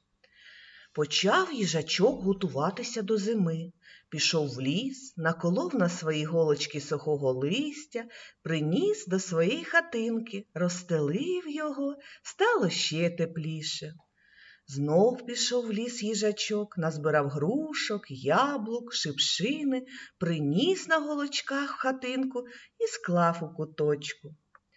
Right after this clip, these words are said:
Ще раз пішов їжачок в ліс, знайшов грибочки, висушив і теж склав в куточку.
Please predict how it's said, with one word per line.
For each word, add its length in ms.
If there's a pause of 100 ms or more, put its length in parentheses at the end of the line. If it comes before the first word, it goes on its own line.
(340)
Ще 520
раз 220
пішов 420
їжачок 600
в 80
ліс, 420
знайшов 600
грибочки, 920 (320)
висушив 840 (160)
і 100
теж 520
склав 640
в 140
куточку. 720